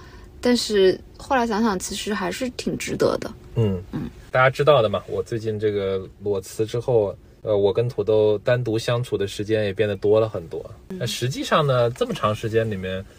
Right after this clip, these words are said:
Speaker 2: 就是他白天其实也不是太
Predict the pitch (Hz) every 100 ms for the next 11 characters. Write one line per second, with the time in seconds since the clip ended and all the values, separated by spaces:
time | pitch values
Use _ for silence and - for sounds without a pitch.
0 | - - 180 156 196 107 135 190 190 -
1 | 160 165 160 160 113 95 90 - 98 120
2 | - 175 151 139 - 220 160